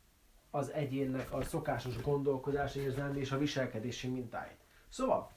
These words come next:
ahhoz, hogy jobb döntéseket tudjunk hozni, ismernünk kell magunkat. Hát sokszor van az úgy, hogy azt hisszük, hogy ha majd ezt meg ezt megkapom, akkor milyen jól fogom érezni magam, aztán ott vagyok, puf, és hát rohadtul nem érzem jól magam. Vagy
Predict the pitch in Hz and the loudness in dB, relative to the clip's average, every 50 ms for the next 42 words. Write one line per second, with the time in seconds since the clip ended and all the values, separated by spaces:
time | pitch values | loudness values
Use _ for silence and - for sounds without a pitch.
0 | - - 214 285 349 349 - - 160 156 208 190 147 151 156 147 - 147 139 127 | -4 2 4 4 4 4 4 2 4 6 6 6 6 6 2 2 2 2 -2 -2
1 | - 131 120 113 110 - 139 131 131 127 - - 190 214 220 247 262 226 - - | -4 -4 -6 -6 -6 -4 -4 -2 -2 -2 0 2 2 2 2 0 -2 -2 -2 -2
2 | - 156 143 139 143 135 127 139 139 139 139 139 131 123 117 - - - - - | -2 0 0 0 0 0 0 0 0 0 0 0 0 0 -2 -6 -8 -10 -12 -16
3 | - - - - - - 392 403 - - 370 381 320 196 190 160 151 135 123 127 | -20 -18 -14 -8 0 2 2 2 4 2 2 4 6 6 6 6 4 4 2 0
4 | 120 120 113 - - - - - - - - - - - - - - - - - | 0 0 -4 -8 -12 -20 -18 -14 -14 -14 -14 -14 -18 -20 -20 -20 -6 -4 0 2
5 | 196 208 202 - - 240 202 - - - 147 135 123 - - - - - - - | 2 2 0 4 4 4 4 4 2 -2 -2 -2 -2 -4 -8 -14 -20 -20 -20 -6
6 | - 151 147 - 151 156 160 160 185 190 190 - - 160 151 151 139 131 - 170 | -2 0 2 2 2 2 4 4 4 4 4 4 2 0 0 2 2 2 2 2
7 | 165 - - 135 - 151 143 - - 151 160 156 143 143 139 139 135 - - 127 | 0 2 0 -2 -2 -2 -2 -2 0 0 2 4 6 6 8 8 6 4 2 0
8 | 127 135 139 139 131 127 131 131 - 254 277 285 226 180 - - 135 139 220 254 | 0 2 2 2 2 0 0 -2 0 4 4 6 6 4 2 2 2 4 4 2
9 | 254 - 220 208 208 196 - - - - - - - - 165 143 - - - - | 4 4 6 6 6 4 2 -2 -8 -10 -10 -8 -4 -2 -2 -2 -2 -6 -10 -16
10 | - - 147 - - - - - - - - - - - - - - - - 143 | -14 -14 -14 -12 -12 -14 -14 -16 -18 -20 -20 -20 -20 -20 -20 -20 -18 -6 -2 0
11 | 127 156 156 156 - - - - - - 156 147 175 165 139 131 123 - - 131 | 2 2 2 0 -2 -8 -10 -10 -6 -2 2 4 6 6 6 4 2 0 -4 -4
12 | 123 120 120 120 117 117 117 110 117 117 117 - - - 135 120 113 104 101 98 | -4 -2 -2 -2 -2 -4 -4 -4 -6 -6 -8 -10 -8 -6 -6 -4 -4 -6 -8 -10
13 | - - 101 120 127 123 147 120 113 - 226 226 302 294 - | -12 -10 -6 -4 0 2 4 6 6 6 6 4 2 -2 -6